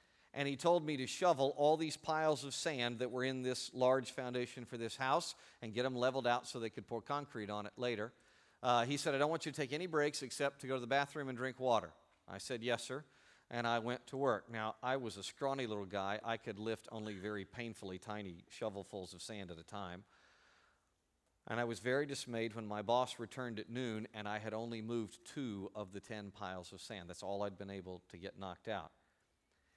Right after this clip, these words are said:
He looked at the piles of sand and he said, "Come over here and sit with me on the stem wall." And I did, and I went and sat down, and I put my hands down and said, "Ow!" And he said, "Let me see your hands."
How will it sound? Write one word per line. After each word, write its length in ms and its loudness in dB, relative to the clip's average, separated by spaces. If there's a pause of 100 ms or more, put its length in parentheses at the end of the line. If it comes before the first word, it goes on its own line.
(160)
He 140 -4
looked 260 2
at 80 -14
the 180 -2
piles 400 2
of 60 -6
sand 560 -4
and 320 -4
he 160 -8
said, 320 -4 (100)
"Come 140 -6
over 160 -2
here 140 -2
and 100 -4
sit 240 -8
with 160 -2
me 80 -4
on 140 -6
the 40 -8
stem 300 -6
wall." 180 -2
And 80 -6
I 100 -2
did, 180 0
and 100 -2
I 60 -2
went 160 -6
and 60 -10
sat 260 -4
down, 360 -4 (460)
and 100 -4
I 40 -2
put 180 -4
my 80 -4
hands 240 -4
down 80 -6
and 80 -6
said, 180 -6
"Ow!" 280 2 (160)
And 80 -12
he 40 -8
said, 160 -6
"Let 80 -6
me 80 -4
see 140 -8
your 140 -4
hands." 420 -6